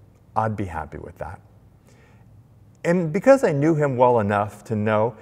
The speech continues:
what he meant by that was not that he didn't care about anybody else, but that the people who were close to him respected him and loved him. That, that's a good way to value whether or not you have actually done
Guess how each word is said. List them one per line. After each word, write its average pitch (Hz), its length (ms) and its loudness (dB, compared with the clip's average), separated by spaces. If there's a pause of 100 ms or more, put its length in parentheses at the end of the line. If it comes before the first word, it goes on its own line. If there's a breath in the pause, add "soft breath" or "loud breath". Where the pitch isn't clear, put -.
(160 loud breath)
what 143 320 2
he 202 100 2
meant 147 360 0
by 107 180 4
that 92 220 0
was 120 140 -4
not 196 220 2
that 214 100 2
he 135 80 0
didn't 131 400 -2
care 127 300 2
about 107 280 2
anybody 104 540 -2
else, 110 440 -4 (340 soft breath)
but 113 120 -2
that 117 140 -2
the 104 80 -6
people 180 520 -4
who 135 160 -6
were 104 200 -2
close - 680 0
to 95 140 -8
him 82 380 -8 (300 soft breath)
respected - 680 -4
him 101 380 -4
and 90 240 -8
loved 80 360 -6
him. 71 200 -14 (1400 soft breath)
That, - 320 0
that's 269 200 -2
a - 20 -2
good 233 200 0
way 196 160 6
to 151 100 4
value 120 580 2
whether 107 440 4
or 98 120 2
not 85 300 0
you 107 120 2
have 92 220 2
actually 98 480 -2
done 87 420 -2